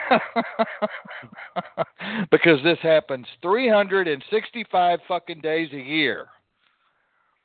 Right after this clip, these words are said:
And so you're right. They've dumbed us down to the point of no return, and you and I are not immune. Evidently, I keep using you in my construct.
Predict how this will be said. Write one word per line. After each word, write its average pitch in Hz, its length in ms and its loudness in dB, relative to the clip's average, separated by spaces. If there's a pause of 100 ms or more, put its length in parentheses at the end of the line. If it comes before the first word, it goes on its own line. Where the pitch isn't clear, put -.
(960)
And 117 180 -8 (100)
so 123 160 4
you're 165 220 4
right. 139 380 4 (520)
They've 143 180 -2 (120)
dumbed 139 320 2
us 147 100 -4 (160)
down 113 520 0
to 120 80 -10
the 117 100 -6
point 98 520 0 (800)
of 113 240 0
no 104 340 4
return, 98 680 2
and 98 160 -4
you 107 160 2
and 110 100 4
I 95 220 4
are 98 200 0
not 92 260 4
immune. 98 460 -4
Evidently, 95 640 2
I 92 80 0
keep - 280 -8
using 92 420 -2
you 101 240 4
in 92 220 -2
my 92 140 0
construct. 90 720 0